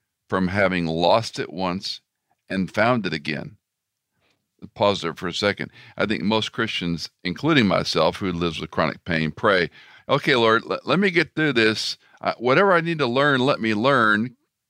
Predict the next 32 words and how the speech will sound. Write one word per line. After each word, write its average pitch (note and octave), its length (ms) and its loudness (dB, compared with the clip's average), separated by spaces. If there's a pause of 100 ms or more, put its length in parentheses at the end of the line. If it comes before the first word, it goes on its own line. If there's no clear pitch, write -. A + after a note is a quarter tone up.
Code A#2+ 320 2
language G2+ 440 2
for, F#2+ 440 0 (300)
"Let C3+ 100 2
me G3+ 100 6
learn A3 240 4
it F3 120 0
so C3+ 180 0
I A#2 240 4 (300)
don't G2+ 240 -4
suffer B2 480 -2
anymore." - 580 -8 (760)
And F2+ 200 -4 (100)
this A#2+ 200 -4
is D2+ 180 -8
universal. D2+ 680 -8 (320)
But G#2 200 2
Brooks C3 280 0 (360)
continues, F#2+ 600 -2 (540)
"But A2 320 2
that A#2 220 4
we C#3 180 -2
may B2+ 240 2
know E3 320 2
something A#2 580 0
which G#2+ 260 -2
we A2+ 140 -2
could A#2 300 -2
not E3 320 4
have F#3 260 -2
known G2+ 400 2
except - 680 -2